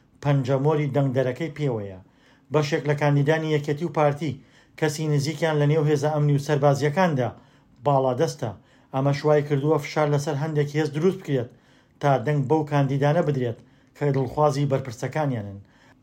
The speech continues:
ئارەم شەید محەممەد، کاندیدی یەکێتی، دەڵێت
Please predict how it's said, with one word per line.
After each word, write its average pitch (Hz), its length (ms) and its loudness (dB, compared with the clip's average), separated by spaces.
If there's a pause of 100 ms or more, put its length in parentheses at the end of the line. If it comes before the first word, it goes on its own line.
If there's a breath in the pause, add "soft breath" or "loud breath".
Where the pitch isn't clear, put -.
ئارەم 151 380 4
شەید 143 300 2
محەممەد، 143 440 0
کاندیدی 147 480 0
یەکێتی، 147 400 -2
دەڵێت 160 280 2